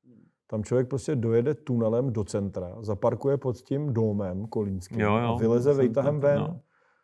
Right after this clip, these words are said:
Speaker 1: A jako tady se furt říká, „V Kolíně tam mají všude pěší zóny.“ Já říkám, „Ale zapomínáte říct, že pod těma pěšíma zónama je čtyřpatrový parkoviště, jako.“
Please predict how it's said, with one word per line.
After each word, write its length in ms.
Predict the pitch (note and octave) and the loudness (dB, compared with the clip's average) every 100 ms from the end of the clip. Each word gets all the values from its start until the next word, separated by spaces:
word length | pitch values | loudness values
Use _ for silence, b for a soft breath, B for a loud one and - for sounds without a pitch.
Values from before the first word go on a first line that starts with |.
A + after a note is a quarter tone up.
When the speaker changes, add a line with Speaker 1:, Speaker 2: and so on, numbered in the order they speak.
| _ - | _ -4
Speaker 1:
A 100 | A2 | 0
jako 360 | G#2+ D3 D3+ | 2 4 4
tady 200 | C3+ B2 | 4 2
se 120 | - | 2
furt 160 | B2 D3 | -2 -2
říká, 280 | C3 - C3+ | 0 0 -2
„V 80 | - | -2
Kolíně 420 | C#4+ C#4 C4 B3 | 0 2 2 -2
tam 160 | B3 A#3 | 0 -2
mají 140 | A3+ | -2
všude 200 | C4+ G#3+ | -2 -4
pěší 340 | G#3+ A3+ B3 | -2 -6 -2
zóny.“ 200 | G#3+ G#3 | -2 0
Já 60 | D3+ | 0
říkám, 280 | C3+ C3+ B2 | 0 -2 0
„Ale 140 | A#2+ | -2
zapomínáte 640 | A2+ A#2 C3 C#3 C#3 C#3+ | 0 -2 0 4 4 4
říct, 100 | C#3 | 2
že 80 | C#3+ | 2
pod 140 | C3+ A#2+ | 2 4
těma 140 | C#3+ | 4
pěšíma 420 | C3+ C#3 C#3+ C#3+ C#3 | 4 2 2 6 10
zónama 580 | C3+ C3 A#2+ G#2+ B2+ - B B C3+ | 10 10 8 6 4 -2 B B -2
je 80 | |
čtyřpatrový 580 | B2 C3 A#2 C3+ C3+ D3 | 2 2 6 6 8 6
parkoviště, 500 | D3+ D#3+ B3+ C#4+ - | 8 8 6 4 6
jako.“ 380 | D3+ B2 A2 | 6 6 2